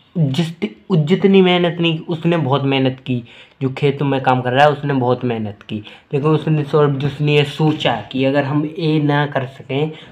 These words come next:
तो हमें को यही करना पड़ेगा। सिंपल सी बात है भाई, through है देखो। और अगर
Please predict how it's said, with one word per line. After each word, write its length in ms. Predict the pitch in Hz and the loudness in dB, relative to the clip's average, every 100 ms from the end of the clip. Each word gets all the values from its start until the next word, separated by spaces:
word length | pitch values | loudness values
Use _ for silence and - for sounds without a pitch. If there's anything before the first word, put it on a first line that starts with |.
| - | -4
तो 60 | 147 | -2
हमें 280 | 147 151 151 | 2 0 2
को 180 | 175 | 2
यही 200 | 190 214 | 4 4
करना 320 | 214 214 196 196 | 2 0 0 -2
पड़ेगा। 380 | 175 165 160 156 _ _ _ _ _ _ _ _ _ _ _ | -6 -6 -6 -10 _ _ _ _ _ _ _ _ _ _ _
सिंपल 340 | 117 107 110 110 | -16 -14 -10 -6
सी 100 | 123 | -2
बात 220 | 127 131 | -2 -2
है 60 | 165 | -2
भाई, 140 | 175 | -2
through 380 | 165 151 165 160 | -2 0 4 4
है 100 | 135 | 2
देखो। 320 | 113 104 92 _ _ _ - - _ _ _ _ - - - - - - - - - 143 | -2 -8 -16 _ _ _ -20 -20 _ _ _ _ -20 -20 -20 -20 -20 -16 -14 -14 -14 -6
और 340 | 131 135 - - | -4 -4 -8 -14
अगर 300 | - 139 | -8 -8